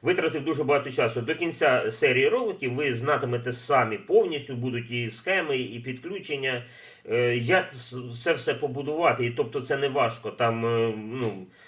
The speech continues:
не потрібно вивчати там фізику, поча-, починаючи весь повний курс, або мати якусь вищу освіту.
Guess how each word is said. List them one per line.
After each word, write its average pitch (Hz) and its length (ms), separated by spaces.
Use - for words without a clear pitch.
не 131 200
потрібно 131 720
вивчати 127 540
там 117 220
фізику, 117 360
поча-, 117 560
починаючи 117 680
весь 110 320
повний 117 400
курс, 165 300
або 113 240
мати 120 280
якусь 117 280
вищу 117 280
освіту. 107 480